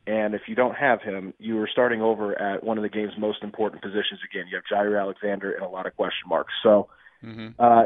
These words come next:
Speaker 1: you know, th-, there's a, there's a, a full thirty thousand foot view that they've gotta make of this roster, and, and maybe that includes tagging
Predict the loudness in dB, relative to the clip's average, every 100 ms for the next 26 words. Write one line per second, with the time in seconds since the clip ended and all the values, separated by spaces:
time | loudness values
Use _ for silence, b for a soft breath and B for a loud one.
0 | 6 6 6 4 4 2 2 0 0 0
1 | -2 0 0 -2 0 2 4 2 2 2
2 | 2 2 2 2 0 -6 -6 -2 -2 0
3 | -2 -2 0 0 0 -4 -4 -6 -6 2
4 | 4 2 0 -2 0 0 -4 -8 -8 -2
5 | 0 0 4 2 2 -6 -8 -8 -4 2
6 | 2 2 -4